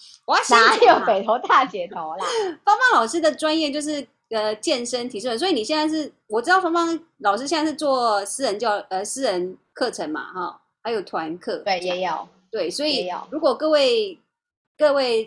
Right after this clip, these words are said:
Speaker 1: 广大的这个 Zumba 的粉丝们，或者是你很爱好运动的，你就可以去找芳芳老师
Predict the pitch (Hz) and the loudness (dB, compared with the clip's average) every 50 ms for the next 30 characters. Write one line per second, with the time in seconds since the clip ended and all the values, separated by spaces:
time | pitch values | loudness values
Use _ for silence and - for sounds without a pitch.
0 | - - - 208 170 165 175 180 269 277 254 226 214 - 262 220 196 190 190 - | -4 -2 -2 0 0 0 -2 -2 -2 -2 -2 -2 -6 -6 -4 -4 -4 -4 -4 -6
1 | 254 254 254 233 196 190 180 180 - 160 151 - - 208 202 175 180 226 269 220 | -8 -6 -2 -2 -2 -2 -4 -6 -8 -10 -10 -8 -8 -8 -6 -6 -4 -4 -4 -4
2 | 196 190 233 262 226 175 175 160 147 - 214 233 269 254 220 214 240 220 214 220 | -4 -6 -4 -2 -2 -2 -4 -4 -6 -4 -4 -2 -2 -2 -4 -4 -6 -8 -8 -6
3 | 208 185 165 156 151 151 - 180 180 165 233 240 240 214 170 233 220 - 165 - | -6 -6 -4 -4 -6 -8 -8 -10 -6 -6 -6 -6 -6 -8 -10 -10 -8 -8 -8 -10
4 | - 180 175 180 175 170 160 - - - - - - | -8 -10 -12 -8 -8 -8 -8 -10 -12 -16 -18 -18 -16